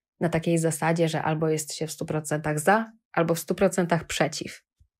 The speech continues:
Chciałabym, aby pod tym podcastem powstało takie pole do dyskusji, więc zachęcam. Oczywiście kultura obowiązuje.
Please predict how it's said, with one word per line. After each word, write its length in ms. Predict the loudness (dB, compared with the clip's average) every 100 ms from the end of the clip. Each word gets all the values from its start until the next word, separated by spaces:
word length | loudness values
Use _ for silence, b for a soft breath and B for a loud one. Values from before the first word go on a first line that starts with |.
| _
Chciałabym, 580 | -16 -8 0 4 4 4
aby 180 | 4 2
pod 220 | 2 -2
tym 160 | 0 -2
podcastem 640 | -2 -6 -2 -2 0 -2 -2
powstało 440 | -4 -2 -2 -2
takie 260 | -4 -6 -4
pole 320 | 2 2 2
do 100 | 0
dyskusji, 760 | -2 0 4 4 4 0 -2 _
więc 240 | 0 0 0
zachęcam. 640 | 0 2 2 4 2 2 -6 _ _ -8
Oczywiście 920 | -2 -2 -2 -6 -6 -4 -2 -4 -10 _ _ _ _
kultura 460 | 2 4 6 6
obowiązuje. 760 | 6 2 2 2 2 2 2